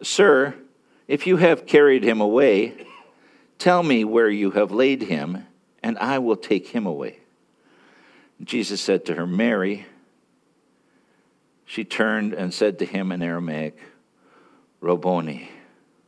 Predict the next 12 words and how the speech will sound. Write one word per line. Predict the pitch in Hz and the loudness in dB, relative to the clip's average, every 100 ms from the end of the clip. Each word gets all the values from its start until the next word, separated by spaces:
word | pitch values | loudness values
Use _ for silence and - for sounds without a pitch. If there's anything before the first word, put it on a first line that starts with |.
| _ | _
which | 87 85 85 | -8 -8 -8
means | 78 76 71 - - _ _ _ _ - | -10 -10 -12 -16 -20 _ _ _ _ -14
teacher. | - 92 - 65 _ _ _ _ _ _ _ _ _ _ _ _ _ _ | -8 -8 -10 -18 _ _ _ _ _ _ _ _ _ _ _ _ _ _
Jesus | - 117 104 98 | -4 -2 -2 -4
said | - 107 92 | 0 0 0
to | 95 | -2
her, | 92 80 - _ _ _ _ | -2 -2 -6 _ _ _ _
"Do | 131 143 | 0 2
not | 139 123 - | 2 0 -2
cling | - 107 101 | -6 -4 -4
to | 90 | -4
me, | 87 80 85 | -6 -6 -8